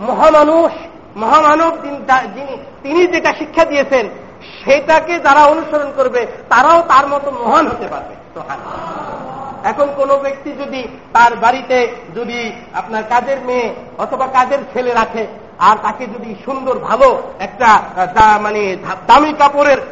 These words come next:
জামা বানিয়ে দেয়, একটা পোশাক এনে দেয়, একটা কাপড় এনে দেয়, তাহলে তার মনটা কত বড় থাকবে? সম্মানিত উপস্থিতি, এই শিক্ষাগুলি আমরা রাসূল সাল্লাল্লাহু আলাইহি ওয়াসাল্লামের জীবন থেকে নিতে পারি। এবার দয়ার নবী মুহাম্মদ মুস্তাফা,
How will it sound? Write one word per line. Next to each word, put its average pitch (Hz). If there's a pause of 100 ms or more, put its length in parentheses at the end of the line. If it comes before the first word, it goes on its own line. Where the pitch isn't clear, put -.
(180)
জামা 277
বানিয়ে 254
দেয়, 233 (160)
একটা 220
পোশাক 262
এনে 262
দেয়, 214
একটা -
কাপড় 285
এনে 269
দেয়, 247 (260)
তাহলে 277 (200)
তার 294
মনটা 339
কত 330
বড় 311
থাকবে? 302 (2750)
সম্মানিত 190
উপস্থিতি, 143 (280)
এই 381
শিক্ষাগুলি 294
আমরা 269
রাসূল 247
সাল্লাল্লাহু 233
আলাইহি 214
ওয়াসাল্লামের -
জীবন 196
থেকে 185
নিতে 165
পারি। 139 (840)
এবার 262
দয়ার 285
নবী 269
মুহাম্মদ 254
মুস্তাফা, 233